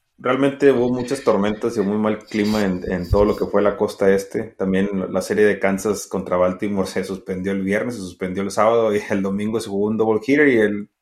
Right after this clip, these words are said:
el lunes otro partido que no estaba contemplado. Y sí, pues realmente afecta, creo que a los Mets también le afectó.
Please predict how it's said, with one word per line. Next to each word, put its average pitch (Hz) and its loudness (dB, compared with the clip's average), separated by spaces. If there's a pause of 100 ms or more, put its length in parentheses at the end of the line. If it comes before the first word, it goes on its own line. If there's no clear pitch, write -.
(120)
el 98 0
lunes 110 2
otro 117 -2
partido 113 -4
que 107 -4
no 104 -2
estaba 107 0
contemplado. 110 0 (640)
Y 110 -4
sí, 139 2
pues 143 0
realmente 135 2
afecta, 135 2
creo 123 2
que 123 2
a 110 2
los 104 2
Mets 110 -4
también 113 -2
le 117 0
afectó. 127 -2